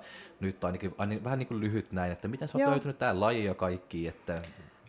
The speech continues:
Speaker 1: ja kuinka kauan sä oot kisannut ja noin?
Speaker 2: Joo, siis ei tää, tämähän on vasta, niinku, mä oon muutaman vuoden vasta kisannut, että yhdeksäntoista oli keväällä mun ensimmäiset kilpailut ja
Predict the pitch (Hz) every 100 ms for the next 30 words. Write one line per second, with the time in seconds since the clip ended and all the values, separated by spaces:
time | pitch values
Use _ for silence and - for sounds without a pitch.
0 | - 95 117 117 107 120 117 117 - 135
1 | 135 120 117 120 127 220 262 277 208 196
2 | 240 269 262 269 254 - - - 254 247
3 | 233 226 233 247 233 220 208 226 226 233
4 | 226 214 196 196 196 208 - 226 220 180
5 | 185 226 233 226 185 185 180 180 180 170
6 | - 175 170 - - - - - - 180
7 | 165 170 170 170 - - - 175 165 156
8 | 165 180 202 220 233 233 - 233 226 226
9 | 226 226 220 - - 214 185